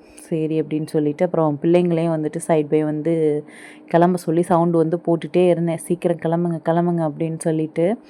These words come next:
"டைம் ஆயிடுச்சு" அப்படின்ட்டு. காலையில ஸ்கூல் கிளப்புறது தான் வந்துட்டு இருக்கிறதுலே பெரிய டாஸ்க் அப்படின்னு சொல்லலாம். கிளப்புறதுக்குள்ளேயும் போதும் போதும்னு ஆயிரும் அப்படிங்கிற மாதிரி தான் வந்துட்டு இருக்கும்.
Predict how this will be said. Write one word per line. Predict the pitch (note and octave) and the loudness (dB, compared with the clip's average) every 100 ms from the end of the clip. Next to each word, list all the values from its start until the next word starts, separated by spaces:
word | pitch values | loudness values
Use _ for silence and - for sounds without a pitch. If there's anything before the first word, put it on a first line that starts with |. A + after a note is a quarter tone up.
| - - - - - | -20 -20 -20 -20 0
"டைம் | D#3+ D#3+ F3 | 2 4 2
ஆயிடுச்சு" | E3 D#3 - | 2 -2 -2
அப்படின்ட்டு. | E3 D3 D#3 D3+ D#3 | -2 0 -4 -6 -4
காலையில | D3+ D3 D3+ F#3 | 0 2 2 0
ஸ்கூல் | - F#3+ F#3 - | 0 2 4 4
கிளப்புறது | E3+ F3 F3+ F3 | 2 4 2 4
தான் | G3+ G#3 | 4 2
வந்துட்டு | F3+ F3 G#3 | 0 0 0
இருக்கிறதுலே | E3+ E3+ G3 G3 G#3+ | 0 2 4 6 8
பெரிய | A#3 F#3+ G3 G3 | 8 6 6 8
டாஸ்க் | F3+ E3 - - | 8 6 4 0
அப்படின்னு | D#3+ D3+ D#3+ | 2 0 -4
சொல்லலாம். | - E3 D#3+ D#3+ D3+ | -2 0 0 -2 -2
கிளப்புறதுக்குள்ளேயும் | D#3 F3+ F#3+ G3+ G3+ G3 A3 G#3 - | 2 2 2 0 2 2 2 0 2
போதும் | F3 G#3+ A3+ F#3 | 8 8 8 6
போதும்னு | G3+ A#3 A#3+ | 6 6 6
ஆயிரும் | G#3+ G3+ G3+ F#3+ | 4 2 2 0
அப்படிங்கிற | E3 E3+ E3+ D#3+ | 0 -4 -2 -2
மாதிரி | D#3+ D#3+ D#3+ | -2 -2 -2
தான் | D#3+ F#3+ F3 | -2 -2 -2
வந்துட்டு | E3 F3 | -4 -4
இருக்கும். | D#3+ D#3+ - | -4 -4 -10